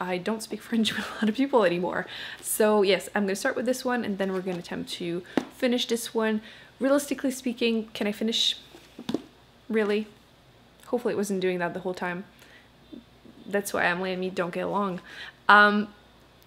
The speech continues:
but yes, realistically, would I have time to read the whole thing in a week? Depends. I have been in a slump, but, uh, the other day I finished, uh, The Way of Kings, which looking forward to the review in my wrap-up at the end of the month.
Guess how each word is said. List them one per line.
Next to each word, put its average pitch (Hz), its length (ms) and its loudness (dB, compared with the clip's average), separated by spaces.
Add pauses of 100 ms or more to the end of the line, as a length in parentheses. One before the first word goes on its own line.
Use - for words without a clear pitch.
(200)
but 220 160 4
yes, 233 360 2
realistically, 247 600 0
would 220 120 6
I 208 60 2
have 208 220 -4
time 202 300 -2
to 196 280 -6
read 190 580 -4 (340)
the 196 60 -2
whole 190 180 2
thing 196 240 -2
in 190 80 0
a 180 40 0
week? 220 320 -4 (680)
Depends. 240 480 0
I 202 120 6
have 226 240 2
been 269 160 2
in 269 100 -2
a 254 60 0
slump, 240 380 -4 (120)
but, - 400 2 (160)
uh, 190 280 0 (140)
the 196 140 0
other 220 140 0
day 214 280 0
I 196 120 0
finished, - 640 -2 (400)
uh, 175 160 2
The 180 100 2
Way 196 100 4
of 196 120 0
Kings, 254 320 -4
which - 240 -8 (360)
looking 185 280 -4
forward 196 280 -4
to 196 300 -2
the 185 160 -2
review 196 480 2
in 190 160 -2
my 185 160 2
wrap-up 185 340 0
at 175 60 -4
the 180 100 -4
end 175 100 -4
of 175 40 -4
the 180 40 -2
month. 202 200 0